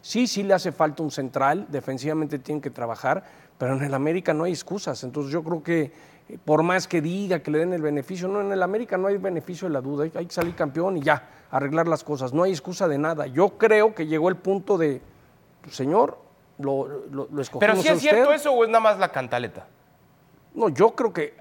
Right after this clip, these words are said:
Speaker 1: en este momento no está la, bajo la lupa de que su permanencia.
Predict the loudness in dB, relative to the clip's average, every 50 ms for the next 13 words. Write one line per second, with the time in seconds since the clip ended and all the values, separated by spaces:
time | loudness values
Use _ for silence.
0 | -10 -6 -4 -2 -2 -2 0 0 0 0 0 0 0 -2 -2 -2 0 0 2 2
1 | 2 2 0 0 -2 -2 0 0 2 0 -2 -4 -6 -12 -20 -20 -20 _ _ _
2 | -2 -2 -2 0 0 -2 0 2 2 4 4 4 4 4 2 0 0 0 0 -4
3 | -6 -8 -8 -8 -10 -12 -14 -8 -6 -4 -4 -2 -2 0 0 0 0 -2 -4 -8
4 | -10